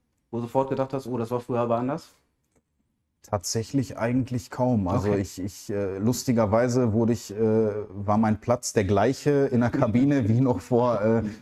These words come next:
Speaker 2: vor sechs Jahren. Ich weiß nicht, ob's mit Absicht irgendwie, äh, mein Schild dahin gehangen wurde, aber
Speaker 1: Ja.
Speaker 2: ich kam rein und ich denk, „Hä, warte mal,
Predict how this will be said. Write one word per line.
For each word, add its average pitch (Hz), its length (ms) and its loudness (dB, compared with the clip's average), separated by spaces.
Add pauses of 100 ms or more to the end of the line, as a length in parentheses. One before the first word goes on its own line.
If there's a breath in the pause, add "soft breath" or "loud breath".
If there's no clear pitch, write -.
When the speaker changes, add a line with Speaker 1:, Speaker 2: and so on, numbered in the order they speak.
Speaker 2:
vor 113 160 2
sechs 113 240 0
Jahren. 127 280 4
Ich 95 100 -2
weiß 113 220 0
nicht, 113 60 0
ob's 113 200 -2
mit 110 100 2
Absicht 135 460 -2
irgendwie, 127 420 2
äh, 123 240 2
mein 120 220 4
Schild 135 240 0
dahin 123 200 4
gehangen 127 300 4
wurde, 127 260 4
aber 101 200 4
Speaker 1:
Ja. 98 40 2
Speaker 2:
ich 98 140 -2
kam 107 220 2
rein 110 240 4
und 113 180 2
ich 95 100 -10
denk, 101 200 -6
„Hä, 117 160 -2
warte 92 220 -10
mal, 87 200 -6